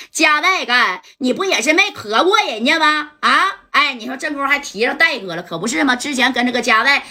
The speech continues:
跟李正光那都火拼起来了啊！但最后呢，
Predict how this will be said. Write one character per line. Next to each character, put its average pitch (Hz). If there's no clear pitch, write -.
跟 247
李 180
正 247
光 214
那 233
都 254
火 185
拼 208
起 208
来 160
了 156
啊！ 220
但 214
最 226
后 240
呢， 170